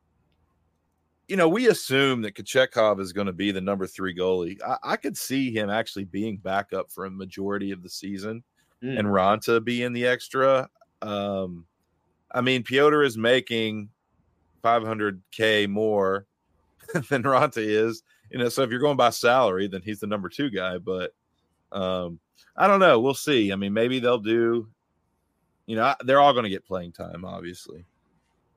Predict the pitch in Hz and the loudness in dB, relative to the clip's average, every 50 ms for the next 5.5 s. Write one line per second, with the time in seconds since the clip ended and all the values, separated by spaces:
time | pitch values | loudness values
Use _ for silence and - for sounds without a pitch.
0 | _ _ _ _ _ _ - - 175 160 156 160 156 127 107 95 - - - 147 | _ _ _ _ _ _ 0 2 4 6 6 8 6 6 4 2 0 0 4 6
1 | 156 180 190 - - 170 127 143 135 139 139 135 139 139 139 131 120 - - - | 6 6 4 2 -2 0 4 6 6 6 6 6 4 4 2 0 -2 -8 -14 -18
2 | - _ _ _ _ _ _ _ _ _ _ _ _ _ _ _ - - - 117 | -20 _ _ _ _ _ _ _ _ _ _ _ _ _ _ _ -20 -14 -6 -2
3 | 117 113 113 113 110 107 98 - - - 170 165 147 139 147 143 120 104 110 110 | 0 2 2 2 2 0 -2 -4 -4 -2 -2 -2 0 0 0 0 0 -2 -2 0
4 | 110 107 110 107 - - - 104 98 - - - 101 101 101 98 98 95 98 95 | 4 4 4 4 2 -4 -8 -8 -8 -8 -6 -4 -2 0 0 0 0 -2 -4 -6
5 | - - 98 95 95 95 95 95 92 | -6 -6 -4 -2 -2 -2 -2 -4 -4